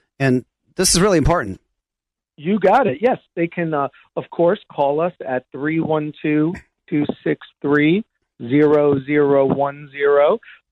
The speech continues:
Speaker 2: They can check out our website and send us an email. Our website is real law chicago dot com. They could find us on, uh, real estate reveal dot com. I, I've said this a few times. There's no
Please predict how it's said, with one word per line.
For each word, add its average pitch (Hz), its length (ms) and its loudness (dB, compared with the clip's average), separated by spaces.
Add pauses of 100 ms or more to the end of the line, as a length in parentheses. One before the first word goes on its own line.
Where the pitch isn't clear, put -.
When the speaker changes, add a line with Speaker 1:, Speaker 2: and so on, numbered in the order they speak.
Speaker 2:
They 139 180 0
can 147 160 -10
check - 200 -2
out 156 80 0
our 143 100 2
website 165 560 0
and 156 140 -6
send 156 160 -6
us 135 120 -10
an 147 100 -6
email. 160 340 0
Our 127 120 2
website 143 400 -2
is 127 140 -4
real 151 580 2
law 143 280 2 (120)
chicago 143 720 0 (380)
dot 139 320 0 (100)
com. 156 420 0 (280)
They 185 100 0
could 185 300 -2
find 208 280 0
us 226 160 2
on, 220 240 0
uh, 226 120 2
real 233 260 2
estate 254 300 -6
reveal 226 360 0
dot 165 280 0
com. 214 300 0
I, 151 200 2
I've 160 220 -4
said 254 160 -2
this 220 140 -4
a 190 40 -6
few 214 220 -6
times. 139 320 -4 (340)
There's 165 140 0
no 262 220 2